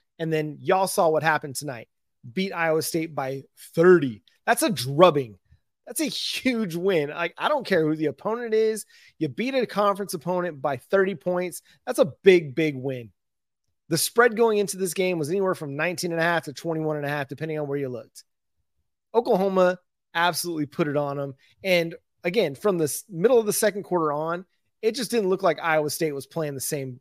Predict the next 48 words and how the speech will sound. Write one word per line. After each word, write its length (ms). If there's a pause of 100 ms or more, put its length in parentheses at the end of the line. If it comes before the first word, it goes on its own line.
(140)
the 60
same 260
game. 280 (580)
They 80
didn't 180
look 140
like 180
they 140
were 80
a 40
team 260
that 80
belonged 440
on 60
the 80
football 280
field 300 (300)
with 100
Oklahoma. 580 (300)
That's 160
just 160
how 480
good 340
they 140
looked 480 (320)
from 240
then 200
on, 360 (260)
obviously 500
there 180
are 60 (160)
things 220
that 160
still 400
have 200
to, 100 (180)
they 100
have 180
to 80
continue 380
to 60
work 260
on. 220 (340)
There 140
are 80 (100)
obviously 560
things 400
that 220